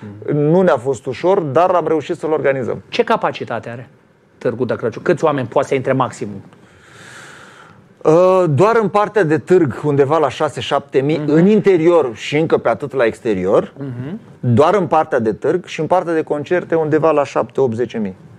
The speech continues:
Speaker 1: Șapte, opt, zece. Cât e un palmier, domnul Negoiță? Cât costă un palmier?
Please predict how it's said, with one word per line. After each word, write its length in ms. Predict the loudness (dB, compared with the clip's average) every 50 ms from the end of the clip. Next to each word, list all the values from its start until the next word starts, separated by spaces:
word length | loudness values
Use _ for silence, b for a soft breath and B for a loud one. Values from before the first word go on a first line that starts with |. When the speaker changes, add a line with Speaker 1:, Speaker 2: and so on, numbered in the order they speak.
| -20 -18
Speaker 1:
Șapte, 340 | -12 -6 -4 -4 -4 0 -2
opt, 120 | -2 0
zece. 180 | 0 -4 -6 -6 B B B B
Cât 160 | -4 0 2
e 40 | 2
un 160 | 2 2 2
palmier, 380 | 0 -2 -2 0 -2 -2 -2
domnul 260 | -2 -4 -6 -6 -8 -10
Negoiță? 300 | -12 -12 -12 -12 -14 -14 -18 _
Cât 140 | -10 -10 -8
costă 220 | -8 -10 -10 -10
un 60 | -14
palmier? 260 | -14 -14 -16 -16 -18